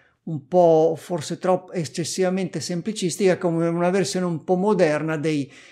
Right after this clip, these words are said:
tipici lavori femminili, quasi che avessero un'importanza i-, eh, inferiore.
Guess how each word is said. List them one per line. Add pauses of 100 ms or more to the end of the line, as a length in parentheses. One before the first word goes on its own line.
(180)
tipici
lavori
femminili,
quasi
che (300)
avessero
un'importanza
i-,
eh,
inferiore.